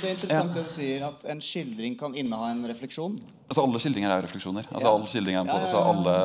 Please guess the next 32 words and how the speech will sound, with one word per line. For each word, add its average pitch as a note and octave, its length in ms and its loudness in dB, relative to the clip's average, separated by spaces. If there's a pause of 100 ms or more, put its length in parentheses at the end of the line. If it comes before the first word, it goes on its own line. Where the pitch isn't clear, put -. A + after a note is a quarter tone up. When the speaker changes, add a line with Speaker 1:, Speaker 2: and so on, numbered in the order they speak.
(100)
Speaker 2:
alle G#2 160 -2
setninger G#2 260 -2
er F#2+ 60 0
en - 80 -8
påstand F#2+ 240 -4
om F#2 80 4
verden G2 240 -2 (100)
i A2 140 -2
Speaker 1:
Ja. - 80 0
Speaker 2:
litteraturen G2+ 340 -6
også. - 240 -8
Speaker 1:
Og - 320 -6
Speaker 2:
Så - 60 -
det B2+ 100 2
føler B2+ 160 4
jeg G#2+ 80 0
litt - 160 -8
ut-, B2+ 160 -4
kanskje C3 220 -6
litt C3+ 100 -2
underspilt A#2+ 480 -4
når B2 140 0
man - 100 -6
snakker A2 240 -6
om G2 80 -4
skildringer F#2 400 0
også. - 240 -6
Speaker 1:
Ja. C3+ 160 -10 (240)
Speaker 2:
Eh, A2+ 220 -2
at - 20 -14
det A2+ 160 0
rommer, F#2+ 480 2